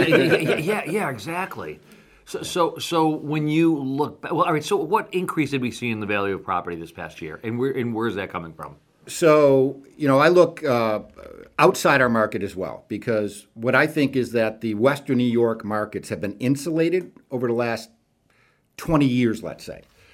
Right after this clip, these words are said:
Speaker 2: So post-financial crisis, uh, oh eight to two thou-, two thousand ten, you would see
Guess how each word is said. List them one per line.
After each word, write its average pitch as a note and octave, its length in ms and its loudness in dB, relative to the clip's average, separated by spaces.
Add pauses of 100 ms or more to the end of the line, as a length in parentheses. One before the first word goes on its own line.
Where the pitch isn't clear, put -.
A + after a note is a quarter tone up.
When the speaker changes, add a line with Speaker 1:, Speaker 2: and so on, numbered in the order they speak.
(340)
Speaker 2:
So B2+ 200 2
post-financial D3+ 880 2
crisis, C3+ 560 -2 (320)
uh, G2+ 180 -6 (260)
oh C#3 180 4
eight C3+ 220 2
to A2+ 80 -6
two - 300 -10
thou-, B2+ 340 -4
two C3+ 140 -4
thousand A2+ 340 -2
ten, G2+ 480 -4 (1300)
you C#3+ 100 -2
would A3+ 160 2
see F3 320 -2